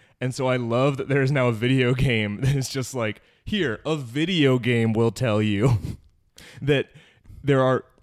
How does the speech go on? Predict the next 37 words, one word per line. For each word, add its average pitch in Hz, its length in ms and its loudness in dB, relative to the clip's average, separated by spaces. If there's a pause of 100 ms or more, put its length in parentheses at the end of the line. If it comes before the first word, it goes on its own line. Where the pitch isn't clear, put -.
(160)
deep-seated 139 800 -4
social 123 420 -4
inequalities 107 720 -4
that 101 140 -10
make 107 200 -4
it - 80 -8
more 107 240 -6
difficult 110 600 -4
to 110 80 -6
pull 107 220 -2
yourself 104 360 0
up 107 140 -2
by 104 120 -2
your 98 140 -2
bootstraps, 95 800 -6
idiots." 98 600 -6
Like, 135 320 0 (320)
how 165 340 -2
is 165 180 -4
it - 180 -8
that - 140 -18
South 123 380 -4
Park 104 340 -6
now 113 140 -4
has 107 180 -8
to 113 80 -18
take 107 280 -8
up 107 120 -8
this 101 160 -12
mantle 95 380 -6
for 92 260 -6
us 90 300 -8 (600)
in 147 140 2
a 135 100 2
video 117 640 0
game? 90 480 -4 (320)
<laughs> 143 120 2